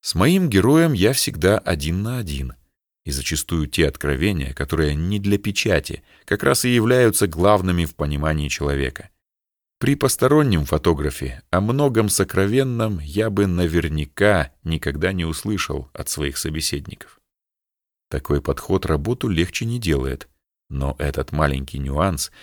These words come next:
позволяет быть ближе к настоящей жизни и не дает вкрадываться лишним деталям в ее отражение. Ведь, как говорил знаменитый Картье-Брессон, разница между хорошим и средним снимком — это вопрос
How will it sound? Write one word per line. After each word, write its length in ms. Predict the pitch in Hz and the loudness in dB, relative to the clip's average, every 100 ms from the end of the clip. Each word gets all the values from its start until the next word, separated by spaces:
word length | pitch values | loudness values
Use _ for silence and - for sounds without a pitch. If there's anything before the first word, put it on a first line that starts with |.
| - - | -14 0
позволяет 540 | 90 107 131 143 127 | 4 4 6 4 4
быть 240 | 113 123 85 | 2 0 2
ближе 420 | 101 143 131 104 | 0 2 -2 -2
к 100 | 107 | -2
настоящей 680 | 107 - 101 110 104 - 85 | -4 0 0 2 0 0 -2
жизни 480 | 98 143 113 110 | -2 -4 -4 -4
и 160 | - 104 | -4 -2
не 120 | 101 | 0
дает 380 | 90 87 113 117 | 2 2 2 0
вкрадываться 760 | - - 92 120 107 98 - 78 | -4 -8 -2 -2 0 -2 -2 -2
лишним 500 | 85 95 - 82 78 | 0 -2 -4 -4 -2
деталям 480 | 78 110 110 101 82 | -2 -2 -2 -2 -4
в 80 | |
ее 500 | 78 76 76 90 104 - | -2 -2 0 0 -2 -4
отражение. 880 | 85 95 95 90 95 73 69 - - _ _ _ - | -6 -4 -2 0 0 -2 -6 -12 -20 _ _ _ -6
Ведь, 240 | 71 123 - | -4 -4 -2
как 260 | 131 120 | -2 0
говорил 560 | 98 98 95 113 110 - | 2 4 4 2 0 -2
знаменитый 640 | 73 78 76 85 107 98 95 | -4 0 0 0 -2 -4 -4
Картье-Брессон, 1120 | - 90 - 92 101 90 90 - 78 67 - _ _ _ _ | -2 -2 -2 0 2 2 -2 -2 -4 -6 -8 _ _ _ _
разница 760 | 95 113 165 98 82 69 - 69 | -6 0 0 2 0 0 0 0
между 320 | 80 82 76 | 2 2 0
хорошим 600 | 87 85 101 117 - 85 | 2 2 4 2 2 -2
и 160 | - 92 | -2 -2
средним 540 | - 98 131 110 71 | -2 -2 -4 -4 -4
снимком — 600 | - - 139 131 - 64 - _ | -4 -4 -4 -4 -6 -8 -10 _
это 220 | 73 71 | -6 -2
вопрос 560 | 69 73 82 98 87 | -2 -2 2 2 2